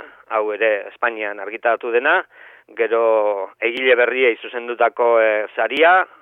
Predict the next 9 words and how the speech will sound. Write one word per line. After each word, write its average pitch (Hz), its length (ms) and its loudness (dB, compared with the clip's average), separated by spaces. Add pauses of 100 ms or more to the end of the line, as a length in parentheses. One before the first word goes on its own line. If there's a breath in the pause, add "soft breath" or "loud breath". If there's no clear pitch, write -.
autorrevelazion 107 760 -4
deitzen, 110 440 -8
e, 107 120 -10 (480)
dan 107 200 -4 (180)
hori, 156 300 0 (400 loud breath)
eta 110 320 -2
gero 123 220 4 (640)
fanzinerik, 117 840 -2
e, 98 300 -4